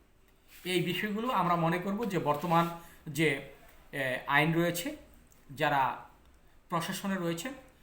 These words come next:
আমরা অনুরোধ করব এই ধরনের যদি কোনো প্রকার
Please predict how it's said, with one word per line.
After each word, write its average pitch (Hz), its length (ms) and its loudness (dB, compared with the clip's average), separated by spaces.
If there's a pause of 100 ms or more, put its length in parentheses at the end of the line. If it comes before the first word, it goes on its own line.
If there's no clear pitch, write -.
(160)
আমরা 151 260 0
অনুরোধ 175 380 2
করব 214 340 -6 (640)
এই 185 220 0
ধরনের 233 480 2
যদি 214 240 0
কোনো 202 220 0
প্রকার 180 520 -4